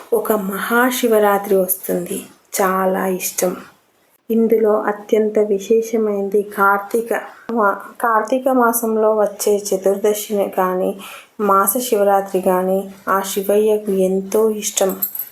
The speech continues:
మాస శివరాత్రి అత్యంత విశేషమైందని పెద్దలు చెబుతూ ఉంటారు. అనారోగ్యంతో బాధపడే వారికి కానీ,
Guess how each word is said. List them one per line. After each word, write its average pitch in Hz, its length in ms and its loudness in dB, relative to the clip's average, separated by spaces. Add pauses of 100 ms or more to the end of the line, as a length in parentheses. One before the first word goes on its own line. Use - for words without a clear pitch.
(800)
మాస 196 260 -2
శివరాత్రి 196 880 0 (300)
అత్యంత 202 560 -2
విశేషమైందని 196 1300 0 (480)
పెద్దలు 190 340 0
చెబుతూ 190 480 0
ఉంటారు. 185 540 -2 (560)
అనారోగ్యంతో 196 1000 2
బాధపడే 190 680 2
వారికి 185 500 0
కానీ, 180 480 -4